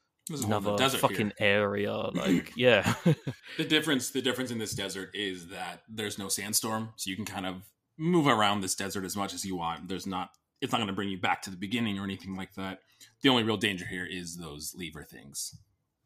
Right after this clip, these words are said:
Speaker 2: Mm-hmm, mm-hmm. They're fucking pain in the ass.
Speaker 1: Yeah,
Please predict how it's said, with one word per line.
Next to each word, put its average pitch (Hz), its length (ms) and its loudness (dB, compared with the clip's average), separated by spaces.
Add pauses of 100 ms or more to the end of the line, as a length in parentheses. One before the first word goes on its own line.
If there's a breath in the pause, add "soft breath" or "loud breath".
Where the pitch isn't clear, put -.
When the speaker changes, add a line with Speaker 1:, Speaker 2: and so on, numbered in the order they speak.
Speaker 2:
Mm-hmm, 107 360 -4
mm-hmm. 95 200 -4 (200)
They're 117 160 2
fucking 107 320 -6
pain 107 200 -4
in 104 60 -4
the 101 80 -4
ass. 120 340 -6 (340)
Speaker 1:
Yeah, - 140 -10